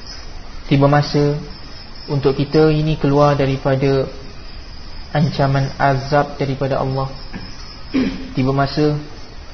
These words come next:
untuk kita ini menjadi manusia-manusia yang mahu tunduk kepada ayat-ayat Allah dan mahu ikut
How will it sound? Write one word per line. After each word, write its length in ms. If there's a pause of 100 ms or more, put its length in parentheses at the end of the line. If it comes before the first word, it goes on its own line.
(500)
untuk 240
kita 240
ini 240
menjadi 240
manusia-manusia 1120 (1040)
yang 320
mahu 400
tunduk 480
kepada 320
ayat-ayat 480
Allah 480 (880)
dan 320
mahu 240
ikut 380